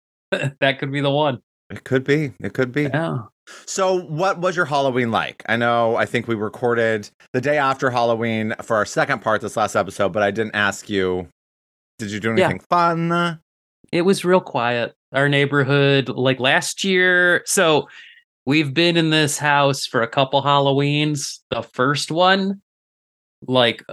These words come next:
Speaker 1: a few kids came and we handed out candy. Last year,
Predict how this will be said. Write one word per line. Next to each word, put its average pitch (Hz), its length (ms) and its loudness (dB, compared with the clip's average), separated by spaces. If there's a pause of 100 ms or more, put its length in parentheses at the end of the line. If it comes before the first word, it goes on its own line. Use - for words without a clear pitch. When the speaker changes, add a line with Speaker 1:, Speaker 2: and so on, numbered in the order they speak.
(140)
Speaker 1:
a 139 40 -12
few 143 320 2
kids 110 340 -2
came 98 360 -8 (320)
and 131 80 0
we 117 120 0
handed 110 260 -2
out 98 240 -2
candy. 98 480 -10 (460)
Last 139 420 -2
year, 160 340 0